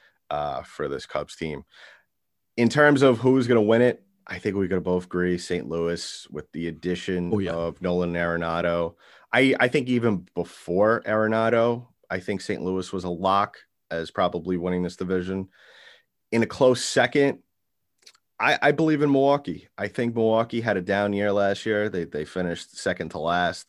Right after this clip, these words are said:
Speaker 1: They somehow still got a, got a wild card spot, which is wild. Uh, to think about that, it just shows you how bad the N L was last year. But,
Speaker 2: Yeah,
Speaker 1: uh,
Speaker 2: extra
Speaker 1: I
Speaker 2: playoff teams help too.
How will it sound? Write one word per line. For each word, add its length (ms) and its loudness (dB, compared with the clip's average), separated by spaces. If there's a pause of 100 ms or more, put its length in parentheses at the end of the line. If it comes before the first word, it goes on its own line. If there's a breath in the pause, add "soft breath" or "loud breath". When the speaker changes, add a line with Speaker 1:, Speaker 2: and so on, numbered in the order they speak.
(380 loud breath)
Speaker 1:
They 80 -6
somehow 460 0
still 600 -2 (320)
got 220 0
a, 200 -8 (140)
got 160 2
a 40 2
wild 260 2
card 180 -4
spot, 320 -4
which 160 -14
is 100 -14
wild. 480 -6 (440 loud breath)
Uh, 160 0
to 40 -8
think 300 -6
about 220 -8
that, 100 -4
it 40 -2
just 140 -12 (140)
shows 320 -4
you 80 -6
how 260 -6
bad 280 -2
the 120 -6
N 120 -8
L 200 -6
was 280 -10
last 340 -8
year. 260 -8 (440 soft breath)
But, 320 2 (140)
Speaker 2:
Yeah, 180 0
Speaker 1:
uh, 120 0
Speaker 2:
extra 280 2
Speaker 1:
I 40 2
Speaker 2:
playoff 320 0
teams 260 -10
help 160 -10
too. 180 -6